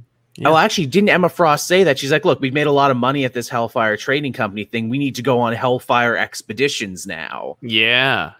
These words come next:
Speaker 1: So
Speaker 2: Yeah,
Speaker 1: I'm
Speaker 2: there
Speaker 1: like,
Speaker 2: you
Speaker 1: "What?"
Speaker 2: go.
Speaker 1: I'm like, "What does that mean? <laughs> Emma, the world has already all been mapped out." "Oh,
Speaker 2: Yeah.
Speaker 1: you think?"
Speaker 2: <laughs> Oh, yeah, but, I mean, you know, we know Namor. We can go down there.
Speaker 1: Yeah, true enough.
Speaker 2: Yeah. Uh,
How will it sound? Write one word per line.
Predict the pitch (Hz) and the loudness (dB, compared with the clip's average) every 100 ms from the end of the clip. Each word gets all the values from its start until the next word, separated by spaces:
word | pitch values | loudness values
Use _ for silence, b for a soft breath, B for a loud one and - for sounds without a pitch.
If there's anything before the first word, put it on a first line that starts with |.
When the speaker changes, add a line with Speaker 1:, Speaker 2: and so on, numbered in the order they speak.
| 101 | 0
Speaker 1:
So | 131 | 2
Speaker 2:
Yeah, | |
Speaker 1:
I'm | 156 | 4
Speaker 2:
there | 165 | 2
Speaker 1:
like, | 180 | 2
Speaker 2:
you | 131 | 0
Speaker 1:
"What?" | 127 | 0
Speaker 2:
go. | - 147 | -4 -2
Speaker 1:
I'm | |
like, | 170 185 | 0 0
"What | 208 | 0
does | 208 165 | 0 4
that | 196 165 | 2 2
mean? | 214 349 165 | 2 4 4
<laughs> | 135 | 2
Emma, | 226 220 | 4 4
the | 233 208 | 6 4
world | 196 247 233 | 6 6 6
has | 185 165 | 4 2
already | 185 190 180 | 4 4 4
all | 175 196 | 4 4
been | 165 170 | 2 2
mapped | 165 180 - 208 | 2 2 4 4
out." | 202 139 139 | 6 4 2
"Oh, | 160 | 2
Speaker 2:
Yeah. | 214 131 - | 2 0 2
Speaker 1:
you | 247 | 4
think?" | 226 120 - - B | 4 2 -4 -20 B
Speaker 2:
<laughs> | 170 185 | -4 4
Oh, | 180 170 | 6 6
yeah, | 165 196 | 4 2
but, | 123 147 180 117 104 - - | -2 -2 -2 -2 -8 -20 -4
I | 165 | 0
mean, | 175 160 156 143 123 | 0 0 -4 -10 -8
you | 143 | -8
know, | 110 | -6
we | 110 139 | -8 -4
know | 143 131 | -2 -2
Namor. | 135 175 131 120 123 | -2 -2 -4 -4 -6
We | |
can | 110 | -6
go | 110 | -6
down | 110 110 113 | -4 -4 -4
there. | 127 160 135 _ _ _ | -2 -2 -4 _ _ _
Speaker 1:
Yeah, | 254 | -10
true | 285 190 208 | -6 -4 -4
enough. | 220 139 - _ _ _ | -4 -8 -10 _ _ _
Speaker 2:
Yeah. | 147 - - _ b b b b b b - | -14 -12 -12 _ b b b b b b -2
Uh, | 131 131 | 2 2